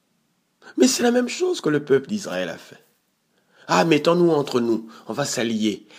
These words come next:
hein, on va se mettre entre nous, hein. Cette affaire-là, c'est pour nous, hein. Euh, comme disent les autres, Timvuka Tchabeto, tché, hein.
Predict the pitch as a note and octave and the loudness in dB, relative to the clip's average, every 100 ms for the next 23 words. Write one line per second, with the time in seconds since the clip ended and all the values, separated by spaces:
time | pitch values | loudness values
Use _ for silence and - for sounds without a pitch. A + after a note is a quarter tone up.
0 | - C3 C3 C#3+ A#2 C3 C3 A#2+ A2 G2+ | -10 -6 -4 -4 -4 -4 -4 -6 -6 -8
1 | F2+ - - D#3 A#2+ C3 B2+ A#2+ - G2 | -8 -8 -6 -4 -4 -2 -2 -4 -6 -8
2 | F#2 F2+ - - F3 - - - _ _ | -10 -12 -10 -2 -2 -4 -20 -20 _ _
3 | _ _ _ _ - - F2 F2+ - - | _ _ _ _ -8 -6 -8 -12 -14 -20
4 | _ - B2+ A#2+ A2 B2 G#2 G2+ G#2 F#2 | _ -6 -4 -2 -4 -6 -4 -4 -6 -8
5 | - _ - B2 G#2 B2+ A#2 F#2 G#2 G#2 | -14 _ -2 -2 0 -2 -2 -2 0 -2
6 | - - - - _ - | -4 -8 -8 -12 _ -8